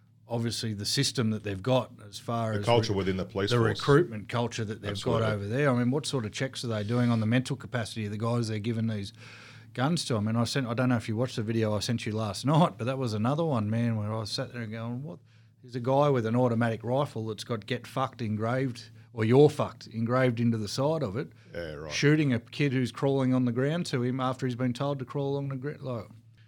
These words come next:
Speaker 1: massive issues over there,
Speaker 2: Yeah.
Speaker 1: and it's being, it's being portrayed as a race is-, race issue on one side, and then the other side is just portraying it as criminals who are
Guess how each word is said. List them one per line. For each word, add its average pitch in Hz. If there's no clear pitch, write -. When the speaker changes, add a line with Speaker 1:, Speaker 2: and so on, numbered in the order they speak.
Speaker 1:
massive 131
issues 110
over 101
there, 98
Speaker 2:
Yeah. 117
Speaker 1:
and 117
it's 113
being, 131
it's 110
being 127
portrayed 139
as 120
a 117
race 127
is-, 113
race 123
issue 113
on 110
one 107
side, 117
and 120
then 113
the 113
other 117
side 110
is 104
just -
portraying 107
it 104
as 101
criminals 104
who 107
are 101